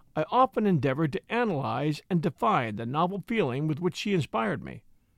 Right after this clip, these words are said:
a secret, subtle, but powerful attraction which constantly impelled me to seek her, but the attempt was hopeless. I could only be sure that at least it was not love. Having assured myself of this,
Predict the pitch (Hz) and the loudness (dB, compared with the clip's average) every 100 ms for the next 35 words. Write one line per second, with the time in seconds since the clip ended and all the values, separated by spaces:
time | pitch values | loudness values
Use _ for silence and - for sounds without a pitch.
0 | _ _ _ - 120 - 214 175 156 - | _ _ _ -4 -2 0 -2 -2 -4 -4
1 | - _ _ - - 214 135 135 - - | -14 _ _ -8 -2 0 -2 -6 -8 -16
2 | - 139 - 220 240 135 143 123 175 202 | -6 -6 -2 2 4 4 2 0 2 2
3 | 175 - - - _ - 139 - - 254 | 2 -2 -12 -16 _ -6 -6 -4 0 2
4 | - 185 160 151 - 226 160 131 139 - | 2 0 2 0 0 0 0 0 -2 -2
5 | 220 - 101 - _ _ _ _ _ - | -4 -4 -8 -8 _ _ _ _ _ -8
6 | 120 143 139 269 233 202 101 170 185 90 | -4 -4 0 0 0 0 2 2 0 -6
7 | 92 - - - _ _ _ _ _ _ | -12 -16 -20 -20 _ _ _ _ _ _
8 | _ - - - 202 214 185 262 269 214 | _ -20 -12 2 2 4 2 2 2 0
9 | 170 - 123 131 151 147 139 196 240 - | 0 0 0 0 -2 -2 -2 -2 -2 -2
10 | - 135 185 175 147 185 117 71 65 _ | -2 2 2 2 0 -2 -2 -6 -12 _
11 | - _ _ _ _ _ _ _ _ _ | -20 _ _ _ _ _ _ _ _ _
12 | - - 180 240 208 - 285 240 226 160 | -12 -2 2 4 4 2 0 2 0 2
13 | 233 202 135 110 175 127 104 | 0 -2 -2 2 2 2 -4